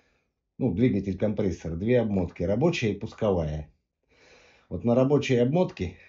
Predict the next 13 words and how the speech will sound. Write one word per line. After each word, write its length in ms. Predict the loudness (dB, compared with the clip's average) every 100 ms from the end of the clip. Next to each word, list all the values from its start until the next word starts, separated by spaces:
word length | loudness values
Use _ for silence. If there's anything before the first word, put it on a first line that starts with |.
| _ _ _ _
подсоединяется 680 | -8 -4 -2 0 0 0 -2
двести 360 | -2 -2 -2
двадцать, 520 | 0 -2 -4 -10 -20 -8
и 80 | -2
на 120 | 2
ней 200 | 2 2
сопротивление 920 | -2 -4 -4 -2 0 2 2 0 -6 _
меньше. 500 | -2 -2 -2 -4 -10 -16 _ _ _ -20 _ _ _ _ _ _ _ _ _ -4
На 100 | -4
пусковой 460 | -4 -2 0 4 4
обмотке 400 | 4 2 2 2
будет 280 | 2 2
больше. 500 | 2 2 2 -2 -10